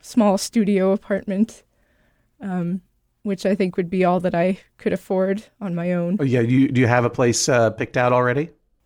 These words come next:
Speaker 1: No, I'm, I was waiting for this decision to be made for me before I start doing some more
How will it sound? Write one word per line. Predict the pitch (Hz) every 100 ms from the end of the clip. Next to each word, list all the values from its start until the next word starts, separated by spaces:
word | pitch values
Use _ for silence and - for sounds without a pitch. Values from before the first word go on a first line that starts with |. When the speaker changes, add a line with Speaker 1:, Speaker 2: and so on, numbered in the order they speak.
| _
Speaker 1:
No, | 240 247 202 196
I'm, | 190 202 196 -
I | 208
was | 196 202
waiting | 226 294 254
for | -
this | 226 233 -
decision | 214 - 240 208 190
to | 196
be | 190 190 202 -
made | 233 233 226
for | - 202 196
me | 180
before | 170 180 - 185
I | 180
start | - - - -
doing | 208 180 185
some | - 185
more | 180 180